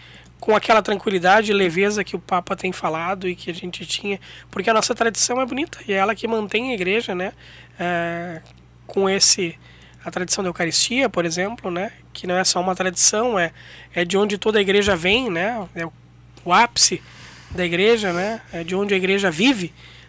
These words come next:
né? Dessa Eucaristia. Então esse período pra nós é um período de, de, olha, de, de graça, um período de oportunidade, assim, né? De, é, e se a gente for examinar bem, às vezes nem precisa examinar bem, <laughs> basta uma olhadinha,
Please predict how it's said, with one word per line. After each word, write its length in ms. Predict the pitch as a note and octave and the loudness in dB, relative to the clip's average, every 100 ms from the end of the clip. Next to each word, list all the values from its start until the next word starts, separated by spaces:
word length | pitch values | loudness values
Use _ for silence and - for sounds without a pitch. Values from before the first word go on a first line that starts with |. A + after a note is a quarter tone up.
| - | -10
né? 180 | F3 G3 | -2 0
Dessa 260 | F#3 F#3 - | 2 0 0
Eucaristia. 640 | G3+ F#3+ F#3+ - G#3 A3+ - - - - - - | 0 0 0 -2 0 -2 -4 -20 -20 -20 -20 -4
Então 160 | G3+ | 0
esse 180 | A#3 - | 2 2
período 360 | A#3+ A3 A#3+ B3 | 0 0 0 2
pra 140 | B3 | 2
nós 200 | G#3 G#3+ | 2 2
é 40 | A#3 | 0
um 60 | |
período 420 | A3+ A3 A3+ A#3+ - - - - - - - - - D#3+ | -2 -2 -4 -8 -12 -20 -20 -20 -20 -20 -20 -20 -12 -2
de, 640 | F3 A#3 A#3+ B3 A3+ F3+ | 2 4 4 2 0 -4
de, 100 | F3 | 0
olha, 180 | A#3 B3+ | 2 0
de, 160 | G3 | -4
de 100 | F#3 | -2
graça, 400 | G3+ C4 E4+ - F#3 | 4 4 6 4 2
um 40 | |
período 180 | G3 G3+ | -4 -2
de 80 | A#3+ | 0
oportunidade, 680 | A3 A#3+ C#4+ C4+ G#3+ B3+ F#3 | 0 0 0 4 4 2 -2
assim, 220 | - G3+ | -4 -4
né? 180 | F3+ G3 | -6 -8
De, 220 | G3+ F#3 - - - - - - | -8 -10 -12 -20 -20 -20 -16 -4
é, 180 | F#3+ G3 | -2 -2
e 220 | F#3+ G3 | -4 -2
se 120 | F#3+ G3 | 0 0
a 40 | |
gente 180 | A3 - | 0 -2
for 180 | - G#3+ | 2 2
examinar 400 | G#3 G3 F#3 E3+ | 2 2 0 2
bem, 220 | F3+ C#4 | 0 0
às 120 | F#3+ | 0
vezes 120 | F3+ G3 | 0 0
nem 100 | A3+ | -2
precisa 220 | - A#3 | 0 0
examinar 360 | G#3 G#3 G3+ G3+ | 2 2 2 4
bem, 240 | G3+ C4+ - - - - - | 2 2 -2 -2 0 -2 -4
<laughs> 460 | - - - - - | -4 -2 -2 -4 2
basta 300 | A3+ C#4 D4 | 4 6 4
uma 120 | C4+ | 4
olhadinha, 520 | C4+ B3 G3 A#3+ C#4+ | 6 6 4 0 0